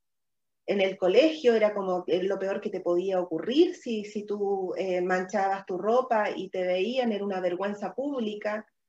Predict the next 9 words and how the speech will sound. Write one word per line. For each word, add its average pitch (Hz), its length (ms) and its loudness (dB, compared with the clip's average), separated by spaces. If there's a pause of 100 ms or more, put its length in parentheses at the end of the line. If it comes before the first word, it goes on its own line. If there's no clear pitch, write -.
(280)
y 208 260 -4
donde 220 340 2
nadie, 254 1000 4
em, 180 480 -2 (300)
sabía 226 340 4
muy 226 200 4
bien 233 280 0
qué 233 100 0
hacer, 320 420 0